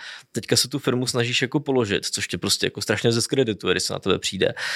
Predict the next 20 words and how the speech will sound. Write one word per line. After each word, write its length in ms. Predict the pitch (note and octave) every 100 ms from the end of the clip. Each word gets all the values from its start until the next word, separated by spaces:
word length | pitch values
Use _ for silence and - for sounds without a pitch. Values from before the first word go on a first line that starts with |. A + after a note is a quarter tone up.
| - -
A 480 | A2+ G#2 G2+ G2 G2 - -
teďka 260 | A2+ -
ještě 220 | A#2+ -
ten 140 | B2+ B2+
tvůj 180 | D#3 F3
komplic 600 | D#3 C#3+ A#2+ F#2 - -
se 200 | - G#2
tě 120 | A#2+
snaží 280 | B2 A2+ C3
zdiskreditovat 720 | A#2+ - A#2+ B2 B2 C#3+ -
taky, 420 | - - G2 D2
a 80 | -
to 100 | A#2
do 100 | A2+
takový 400 | B2+ - D#3 E3
míry, 320 | C#3 A2 G2
že 80 | G#2
ty 160 | - A#2+
jdeš 300 | A2+ C3+ C3+
za 380 | C#3+ C3 C#3